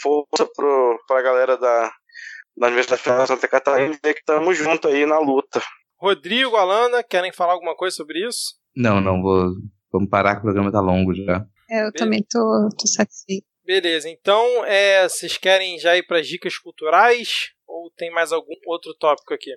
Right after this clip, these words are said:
Speaker 3: Vou ser bem breve com os últimos aqui, assim, só pra você fe-, pra fechar direitinho o bloco.
Speaker 2: Tá.
Speaker 3: Então, o bloco, o bloco ele já tá, já tá meio longo, né? Tem outras questões que a gente colocou aqui que vão estar linkadas na pauta, só para as pessoas saberem que a gente até poderia falar mais sobre,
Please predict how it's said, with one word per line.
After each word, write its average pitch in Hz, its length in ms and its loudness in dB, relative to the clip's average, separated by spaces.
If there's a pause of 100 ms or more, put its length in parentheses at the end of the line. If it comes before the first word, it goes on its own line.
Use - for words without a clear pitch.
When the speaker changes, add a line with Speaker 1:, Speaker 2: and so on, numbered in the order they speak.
(140)
Speaker 3:
Vou 160 100 2
ser 160 180 0
bem 190 200 2
breve 143 300 2
com 127 120 0
os 110 100 0
últimos 104 300 0
aqui, 92 160 2
assim, 95 240 2
só 107 140 -2
pra - 100 -6
você - 160 2
fe-, 107 220 -2
pra 95 160 0 (300)
fechar 98 260 0
direitinho 90 400 2
o 82 60 -4
bloco. 110 360 -2 (160)
Speaker 2:
Tá. 139 240 -6 (180)
Speaker 3:
Então, 208 140 0
o 226 40 2
bloco, 196 360 2
o 160 40 0
bloco 190 240 0
ele 202 160 2
já 170 160 0
tá, 123 640 2 (120)
já 123 80 -2
tá 127 100 0
meio 120 160 2
longo, 123 340 2
né? 120 120 2
Tem 120 120 0
outras 139 160 -4
questões 131 320 0
que - 80 0
a 127 40 4
gente 120 120 -6
colocou 117 340 2
aqui 117 140 0
que 110 80 4
vão 107 120 4
estar 107 180 2
linkadas 104 420 2
na 104 80 2
pauta, 127 380 0
só 135 160 -2
para 139 140 -2
as 135 80 -2
pessoas 135 260 0
saberem 120 400 0
que 123 80 -2
a 120 100 2
gente 113 800 0 (140)
até - 120 0
poderia 139 400 2
falar 120 440 0
mais 110 320 2
sobre, 131 340 0